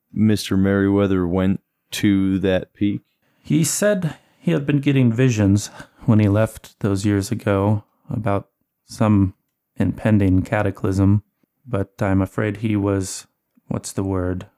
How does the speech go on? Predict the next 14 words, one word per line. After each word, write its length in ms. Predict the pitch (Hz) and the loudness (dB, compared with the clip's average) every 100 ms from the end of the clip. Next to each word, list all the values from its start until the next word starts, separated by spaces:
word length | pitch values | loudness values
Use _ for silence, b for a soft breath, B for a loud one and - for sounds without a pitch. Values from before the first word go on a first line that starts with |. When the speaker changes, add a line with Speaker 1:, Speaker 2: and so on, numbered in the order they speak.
| _ | _
Speaker 2:
reserved, 720 | 120 104 110 113 95 90 - _ _ _ _ | -4 0 2 2 0 -8 -20 _ _ _ _
as 220 | - 101 - | -8 -8 -8
if 220 | 101 - | -10 -4
you 80 | 107 | -4
guys 280 | 104 92 - | -2 -4 -6
truly 380 | - 117 95 | -2 0 2
know 200 | 92 101 | 2 2
him, 420 | 92 98 92 104 - _ | 0 0 0 -2 -6 _
he 180 | - 101 | -4 -2
has 180 | 101 95 | -2 -4
a 60 | |
tendency 500 | - 110 95 95 - | -4 -2 0 -2 -4
to 100 | - | -6
be. 380 | - 110 110 131 | -4 -4 -4 -8